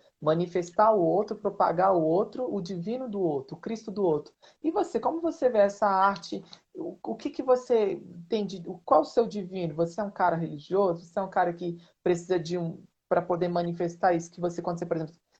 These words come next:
tem gente que, por exemplo, a Natália Timber que eu conheci,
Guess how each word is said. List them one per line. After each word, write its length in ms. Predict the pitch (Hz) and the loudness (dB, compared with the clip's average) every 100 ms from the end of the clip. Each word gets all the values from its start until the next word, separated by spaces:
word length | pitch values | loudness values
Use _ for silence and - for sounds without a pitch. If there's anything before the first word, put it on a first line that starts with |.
| _ _ | _ _
tem 140 | 180 | -4
gente 180 | 170 185 | -4 -4
que, 140 | - | -6
por 300 | 185 - - | -8 -8 -8
exemplo, 180 | 139 139 | -6 -2
a 20 | 151 | -2
Natália 360 | 160 170 160 | 4 4 4
Timber 320 | 160 175 165 | 2 -2 -2
que 60 | 165 | -2
eu 60 | 160 | -4
conheci, 640 | 170 165 - 190 208 220 | -4 -4 -6 -6 -6 -8